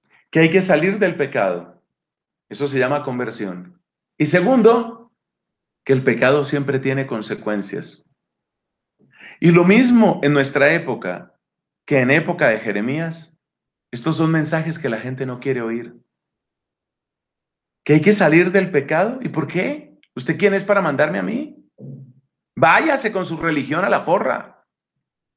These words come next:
Que el pecado tiene consecuencias. ¿Por qué? ¿Cómo así?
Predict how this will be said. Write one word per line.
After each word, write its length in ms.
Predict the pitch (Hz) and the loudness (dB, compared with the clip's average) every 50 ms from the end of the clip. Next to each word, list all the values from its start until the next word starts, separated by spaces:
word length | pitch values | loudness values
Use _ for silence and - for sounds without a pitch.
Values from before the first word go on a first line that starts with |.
| _ _ _ _ _ _ _ _ _ _ _ _ _ _ _ _ _ _ _ _ _ _ _ _ _ _ _ _ _ _ - - - _ | _ _ _ _ _ _ _ _ _ _ _ _ _ _ _ _ _ _ _ _ _ _ _ _ _ _ _ _ _ _ -20 -20 -20 _
Que 100 | - 160 | 0 2
el 100 | 160 156 | 2 2
pecado 440 | - 151 147 151 151 175 190 190 190 | 2 0 2 2 2 2 2 0 0
tiene 240 | 196 196 202 208 | 0 0 0 -2
consecuencias. 640 | - 185 165 135 139 135 135 170 185 190 240 226 226 | -2 -4 -6 -4 -6 -4 0 0 0 2 2 0 0
¿Por 200 | - - 156 139 | 0 -2 -2 -2
qué? 380 | - 185 180 214 277 - - - | 0 0 2 2 2 0 -2 -2
¿Cómo 200 | - 190 196 214 | -2 -2 2 2
así? 560 | 214 190 - 202 190 240 311 302 - - _ | 0 0 0 -4 -6 -6 -6 -8 -12 -16 _